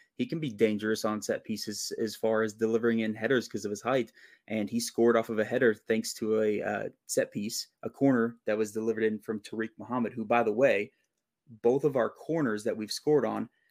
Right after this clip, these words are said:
have been from deliveries sent out by Tariq Muhammad. So we've got, uh, a, a lot going for us already, I feel, and there's, there's kind of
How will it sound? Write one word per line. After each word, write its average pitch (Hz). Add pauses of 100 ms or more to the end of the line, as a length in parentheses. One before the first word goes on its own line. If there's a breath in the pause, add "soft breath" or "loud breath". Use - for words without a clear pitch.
(240)
have 104
been 110
from 110
deliveries 107 (460)
sent 104
out 107
by 101
Tariq 104
Muhammad. 104 (1200 loud breath)
So -
we've 175
got, 220 (180)
uh, 143
a, -
a -
lot 135
going 127
for 104
us - (120)
already, 117
I 110
feel, 107
and 107
there's, 113
there's 117
kind 175
of 123